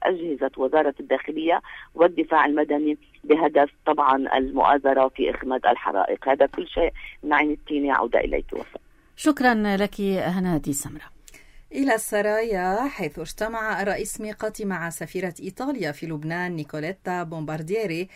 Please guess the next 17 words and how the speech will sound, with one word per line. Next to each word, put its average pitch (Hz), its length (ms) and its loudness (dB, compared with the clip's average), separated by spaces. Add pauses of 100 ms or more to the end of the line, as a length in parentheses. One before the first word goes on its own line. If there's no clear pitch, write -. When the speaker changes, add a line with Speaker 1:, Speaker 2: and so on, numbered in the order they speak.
(340)
Speaker 3:
التي 208 340 0
أكدت 175 440 -4
أن 180 160 -4
إيطاليا 190 680 -4
تدعم 160 400 -4
الجهود 170 480 -6
التي 156 320 -6
تقوم 202 420 -6
بها 202 200 -2
الحكومة 202 580 -6
اللبنانية 190 760 -4 (380)
للحفاظ 240 540 -2
على 247 240 0
الأمن 220 360 -4
في 196 160 -6
جنوب 180 320 -6
لبنان، 160 500 -4